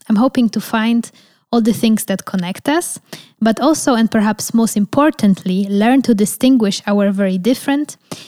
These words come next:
histories, languages, traditions, foods,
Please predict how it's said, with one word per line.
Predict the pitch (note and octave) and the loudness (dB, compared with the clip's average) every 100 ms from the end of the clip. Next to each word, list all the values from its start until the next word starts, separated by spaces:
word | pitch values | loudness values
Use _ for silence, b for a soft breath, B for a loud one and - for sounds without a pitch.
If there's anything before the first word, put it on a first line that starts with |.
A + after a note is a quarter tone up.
| B | B
histories, | - C4+ - A#3+ A3 G#3+ G#3 - | -2 0 2 2 4 2 0 -2
languages, | G#3+ A#3 A3 G3 G3 - | 2 2 2 0 -4 -4
traditions, | - B3 G#3 - - F#3+ F#3+ - | 0 0 0 -2 -2 -2 -2 -6
foods, | - A#3+ G3+ - - | 0 2 2 -4 -12